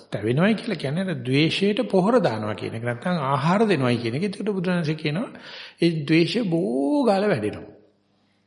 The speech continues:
ඒක නිසා අපි, අපි දැනගන්න ඕනේ සමාජය නම් කෙරෙන්නේ ඕක තමයි. නමුත් බුදුහාමුදුරුවෝ දෙන උත්තරේ රැඩිකලි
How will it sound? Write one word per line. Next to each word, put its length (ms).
ඒක 160
නිසා 260
අපි, 240
අපි 200
දැනගන්න 420
ඕනේ 240
සමාජය 460
නම් 180
කෙරෙන්නේ 360
ඕක 160
තමයි. 580
නමුත් 280
බුදුහාමුදුරුවෝ 560
දෙන 180
උත්තරේ 400
රැඩිකලි 800